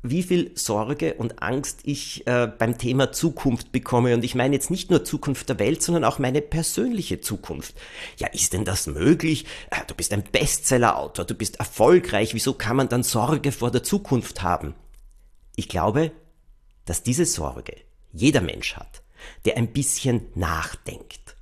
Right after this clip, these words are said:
Nachdenkt, was da alles kommen kann. Und je älter man wird, <laughs> desto größer wird die Sorge, weil man weiß, was alles schiefgehen kann. Und kann man trotzdem positiv in die Zukunft schauen? Naja,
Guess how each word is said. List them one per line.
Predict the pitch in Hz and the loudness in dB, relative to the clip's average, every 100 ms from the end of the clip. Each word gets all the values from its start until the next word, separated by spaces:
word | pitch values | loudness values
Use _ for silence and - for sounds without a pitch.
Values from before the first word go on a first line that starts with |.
| - - - | -20 -18 -10
Nachdenkt, | - 101 117 - - 165 - 87 | 0 2 2 2 2 2 0 0
was | 101 156 - | 0 0 0
da | 135 | 0
alles | 95 92 107 | 0 0 0
kommen | - 71 52 - | -2 -6 -8 -12
kann. | - - - - | -12 -14 -16 -2
Und | - 165 - - | 4 4 2 -6
je | 107 131 | -4 2
älter | 139 240 247 | 4 4 4
man | 202 101 78 | 2 2 2
wird, | 107 156 214 - - - 156 | 4 6 4 -2 -6 0 0
<laughs> | - - - - | 0 -4 -12 -4
desto | 131 - | 0 2
größer | - 147 151 101 | 4 4 4 2
wird | - | 0
die | 117 | 0
Sorge, | - 92 104 147 | 2 2 2 2
weil | 107 | 2
man | 113 90 | 0 0
weiß, | 76 120 - | 0 0 0
was | 95 120 - - | 0 2 0 0
alles | - 92 139 - | -2 0 -2 -2
schiefgehen | - 202 226 - - 85 69 65 | 0 0 0 -2 -4 -2 -2 -6
kann. | - - 80 62 - - - - - - - - | -6 -4 -6 -8 -18 -20 -20 -18 -16 -16 -18 -2
Und | - 156 151 - - - - | 6 6 6 -2 -16 -10 -2
kann | - | 2
man | 160 160 | 4 2
trotzdem | - 120 - - 185 - - | 2 2 2 0 0 -2 -6
positiv | - 95 101 165 147 180 180 - - - | -2 0 0 -2 -4 -4 -4 -6 -16 0
in | 170 | 2
die | 175 175 | 4 0
Zukunft | - 170 - 175 - - - - | -4 -2 0 0 0 -12 -18 -6
schauen? | - 135 185 262 - - - - | 0 2 2 0 -6 -20 -20 -8
Naja, | 80 82 143 - | -2 0 0 -2